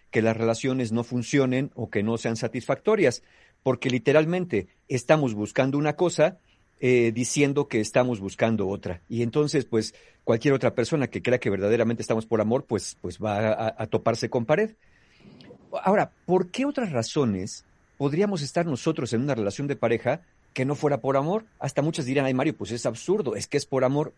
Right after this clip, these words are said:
Pues no es tan absurdo, fíjense. Y en este caso dividí las razones en cuatro.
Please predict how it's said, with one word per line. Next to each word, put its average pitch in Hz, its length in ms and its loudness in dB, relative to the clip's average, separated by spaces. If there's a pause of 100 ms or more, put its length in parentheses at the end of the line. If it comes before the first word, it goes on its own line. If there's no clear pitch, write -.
Pues 127 160 0
no 135 80 2
es 135 80 -4
tan 135 120 -4
absurdo, 131 400 -6
fíjense. 110 480 -8 (640)
Y 190 220 2
en 180 80 2
este 220 180 -2
caso 214 260 2
dividí 131 420 2
las 147 180 4
razones 107 600 -2 (240)
en 131 140 0
cuatro. 170 440 2